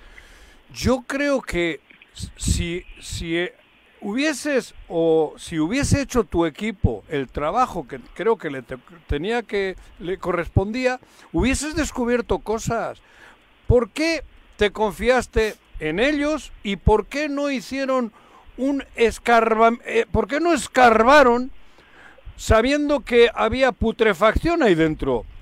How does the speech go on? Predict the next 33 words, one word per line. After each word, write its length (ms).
Ahora 360
te 140
está-, 280
te 80
están 280
cobrando. 800
Te, 160
te 140
la 120
están 300
cobrando 600
por, 360
no 240
sé 200
por 180
qué, 200
confiado 600
tú 240
en 180
unos 480
y 200
encima 580
buena 380
gente 400
porque 400
no 160
escarbaste 640
donde 260
creo 220
que 80
hay 80
que 100
escarbar. 560